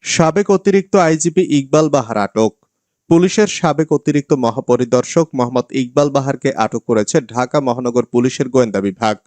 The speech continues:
আজ শুক্রবার সন্ধ্যায় রাজধানীর বেইলি রোড এলাকায় একটি বাসা থেকে তাকে আটক করা হয়। সর্বশেষ তিনি রাজধানীর রাজারবাগে টেলিকমের অতিরিক্ত আইজিপি ছিলেন।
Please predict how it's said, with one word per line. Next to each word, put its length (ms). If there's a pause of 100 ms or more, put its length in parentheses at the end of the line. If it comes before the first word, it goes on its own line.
(380)
আজ 140
শুক্রবার 400
সন্ধ্যায় 420
রাজধানীর 480
বেইলি 380
রোড 200
এলাকায় 380
একটি 200
বাসা 340
থেকে 280
তাকে 300
আটক 220
করা 280
হয়। 220 (340)
সর্বশেষ 680
তিনি 200
রাজধানীর 540
রাজারবাগে 640
টেলিকমের 640 (100)
অতিরিক্ত 440
আইজিপি 360
ছিলেন। 380